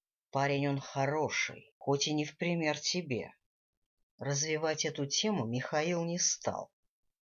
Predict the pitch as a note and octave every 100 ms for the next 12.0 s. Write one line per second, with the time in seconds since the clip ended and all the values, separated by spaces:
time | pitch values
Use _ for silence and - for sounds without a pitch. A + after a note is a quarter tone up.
0 | _ A#2+ C#3 F#3 F3 C3 - C#3 C#3+ D#3+
1 | D#3+ D3 E3+ F3+ D#3+ C#3+ C3 G#2+ - E2+
2 | - _ _ _ _ A#2 A#2+ D3 D#3+ F3
3 | F#3 E3 E3+ - - F3+ F#3+ F3+ F3 E3+
4 | E3+ F3+ - - - F3+ A#2+ F#2+ - _
5 | - - - B2 D3 C#3 D3 B2 A2 B2+
6 | B2 - A#2 - A#2+ - C3+ A#2+ B2 -
7 | C3 C#3 C#3 G#2+ - - A#2 B2 C#3+ C#3+
8 | D#3+ C#3+ A#2 B2 C3 C#3+ - C#3 B2 A#2+
9 | - - C#3+ D3 C#3+ G#2+ F#2+ _ _ -
10 | - C3+ B2+ - - B2+ A2 A2+ C3 A#2
11 | G#2 G#2+ - - B2 B2+ G3+ F#3+ G2